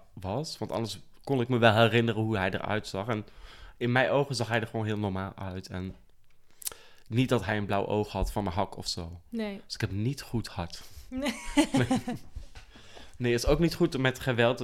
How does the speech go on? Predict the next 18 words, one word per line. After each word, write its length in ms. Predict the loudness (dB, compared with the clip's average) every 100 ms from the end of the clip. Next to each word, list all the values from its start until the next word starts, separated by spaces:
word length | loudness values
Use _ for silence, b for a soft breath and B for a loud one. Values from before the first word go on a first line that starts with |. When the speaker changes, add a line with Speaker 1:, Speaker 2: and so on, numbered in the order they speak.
| -4
Speaker 1:
los 160 | -4 -4
je 80 | -2
sowieso 420 | 0 0 0 -2
niks 240 | -4 -8
op. 240 | -8 -8 -6
Maar 160 | -6
ik 140 | -6 -4
wist 180 | -4
niet 220 | -2 -4 -8 B B B B
hoe 120 | -2
ik 80 | -2
me 80 | -2
anders 300 | 0 -2 -2
moest 220 | -4 -2
beschermen 500 | -4 -2 -2 -4 -6
op 80 | -6
dat 120 | -6
moment. 540 | -6 -8 -8 -12 -16